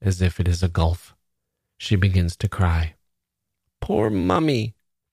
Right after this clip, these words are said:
Toby says, and when Julia gets up from the table, drying her tears with a napkin, Toby goes to her side.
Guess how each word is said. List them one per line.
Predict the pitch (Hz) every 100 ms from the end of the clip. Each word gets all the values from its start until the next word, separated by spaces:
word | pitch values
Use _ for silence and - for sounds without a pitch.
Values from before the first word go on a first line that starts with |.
| -
Toby | 101 90 92
says, | - 87 92 - - -
and | - 110
when | 104
Julia | 98 110 117 117
gets | 117 107
up | 101 -
from | 107
the | 107
table, | - 95 90 92 - _ _
drying | 95 92 95
her | 98
tears | 101 104 92 101
with | 98
a | 104
napkin, | 95 87 - 87 - - - _
Toby | - 98 92 98
goes | 92 80 92
to | 101
her | 90
side. | 92 - 82 82 85